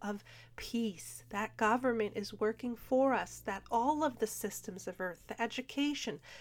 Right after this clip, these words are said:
the medical, the government is all working for the people, for the greatest good, and that we are letting go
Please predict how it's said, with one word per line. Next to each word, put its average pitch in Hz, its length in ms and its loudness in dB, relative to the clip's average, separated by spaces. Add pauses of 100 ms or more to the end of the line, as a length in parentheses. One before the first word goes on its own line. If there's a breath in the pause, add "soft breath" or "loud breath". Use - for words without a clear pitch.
(180 loud breath)
the 226 140 2
medical, 254 580 0 (260 loud breath)
the 247 100 6
government 262 500 4
is 214 260 -2
all 269 280 4
working 254 400 4
for 285 600 2
the 277 100 2
people, 214 520 -2
for 285 500 2
the 285 120 0
greatest 220 580 2
good, 190 320 -2 (440 loud breath)
and 240 220 2
that 226 260 0 (280 loud breath)
we 254 240 4
are 233 200 6 (420)
letting 269 280 2
go 226 320 2